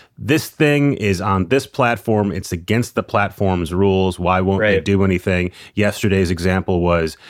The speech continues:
Speaker 1: uh, the guy who said he had a bomb in front of the Library of Congress was live streaming on Facebook for seventy minutes before they cut it off.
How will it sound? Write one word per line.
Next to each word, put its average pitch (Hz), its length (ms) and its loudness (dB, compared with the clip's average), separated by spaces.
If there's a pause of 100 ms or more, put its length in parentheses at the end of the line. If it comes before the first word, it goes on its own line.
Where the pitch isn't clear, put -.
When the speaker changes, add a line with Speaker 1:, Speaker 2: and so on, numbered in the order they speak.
(140)
Speaker 1:
uh, 90 300 0
the 87 140 -4
guy 92 340 0
who 92 100 0
said 92 240 -2
he 90 80 0
had 85 160 0
a 82 60 -2
bomb 101 420 0
in 87 80 -2
front 90 220 -2
of 82 40 -2
the 82 60 -2
Library 85 380 0
of 78 80 -8
Congress 101 500 0
was 82 140 -10
live 98 260 0
streaming 95 360 -2
on 85 160 -2
Facebook 117 580 -2
for 82 120 -8
seventy 104 480 0
minutes 107 340 0
before - 300 -4
they 92 140 -4
cut 107 220 -2
it 92 80 -2
off. 104 260 0